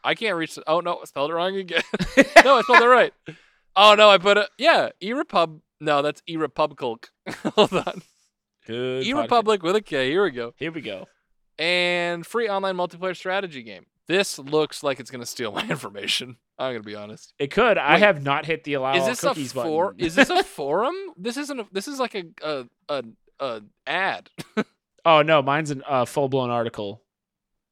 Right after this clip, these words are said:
Speaker 1: Oh, that's crazy that there's an article. Anyway, I'm
Speaker 2: Mine's
Speaker 1: sorry,
Speaker 2: published in
Speaker 1: listeners.
Speaker 2: Croatia by a user named the Rabbit of Chernobog.
Speaker 1: That's a sick name. Chernobog is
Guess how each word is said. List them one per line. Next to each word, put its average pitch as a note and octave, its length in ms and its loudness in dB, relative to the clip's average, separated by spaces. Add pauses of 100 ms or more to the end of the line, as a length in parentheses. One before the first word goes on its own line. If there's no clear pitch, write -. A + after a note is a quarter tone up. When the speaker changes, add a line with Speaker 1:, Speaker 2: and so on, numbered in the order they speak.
(240)
Speaker 1:
Oh, E3 260 -4
that's B2+ 260 -12
crazy D#3 580 -8
that A2+ 180 -14
there's B2 180 -12
an B2+ 60 -20
article. C#3 340 -10
Anyway, A#2 300 -8 (160)
I'm D3 80 -6
Speaker 2:
Mine's C#3+ 240 2
Speaker 1:
sorry, A#2+ 100 -4
Speaker 2:
published F3 360 4
in F#3+ 100 2
Speaker 1:
listeners. D#3+ 180 0
Speaker 2:
Croatia D#3 420 2
by A#2+ 260 -2
a A2+ 40 -2
user C3+ 340 -4
named B2 260 -8
the B2 120 -6
Rabbit F#3 380 2
of E3 100 -2
Chernobog. A#2 720 -4 (960)
Speaker 1:
That's A#2 220 -16
a C#3+ 60 -14
sick - 360 -16
name. F2 280 -20 (920)
Chernobog F3 540 -6
is A#2+ 260 -12